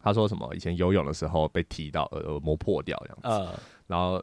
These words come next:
Speaker 1: 有一次我们在必点的那个演-，
Speaker 2: 是跑。
Speaker 1: 演习吧。
Speaker 2: 演习，呃。
Speaker 1: 演习回来的时候，就是我那时候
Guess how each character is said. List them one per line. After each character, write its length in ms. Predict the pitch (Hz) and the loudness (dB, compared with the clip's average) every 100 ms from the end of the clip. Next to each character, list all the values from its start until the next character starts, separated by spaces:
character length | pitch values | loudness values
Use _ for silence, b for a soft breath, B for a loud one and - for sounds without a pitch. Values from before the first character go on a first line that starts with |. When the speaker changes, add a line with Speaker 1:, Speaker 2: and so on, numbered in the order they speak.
| - - | -6 -6
Speaker 1:
有 160 | 92 | -4
一 40 | 92 | 0
次 120 | 101 | 0
我 60 | |
们 60 | 87 | 0
在 200 | 92 90 - | -2 -4 -6
必 180 | 98 | -8
点 240 | 82 82 - | -8 -10 -8
的 140 | 78 | -8
那 100 | 82 | -6
个 460 | 80 76 69 - - | -6 -6 -8 -10 -10
演-， 60 | 135 | -8
Speaker 2:
是 280 | - 135 98 | -2 0 0
跑。 200 | 95 101 | 0 2
Speaker 1:
演 180 | 101 87 | 2 2
习 320 | - 85 80 | 0 0 2
吧。 80 | 90 | 2
Speaker 2:
演 80 | - | 2
习， 80 | |
呃。 420 | 113 123 107 98 98 | 4 4 4 0 0
Speaker 1:
演 140 | 95 | 0
习 180 | 92 104 | 2 0
回 220 | 104 101 | 4 6
来 140 | 104 107 | 6 6
的 60 | |
时 100 | 104 | 4
候， 120 | 104 | 4
就 80 | 98 | 4
是 160 | 95 95 | 0 -2
我 220 | 85 87 | -2 -2
那 80 | 107 | 0
时 60 | |
候 100 | 123 | 0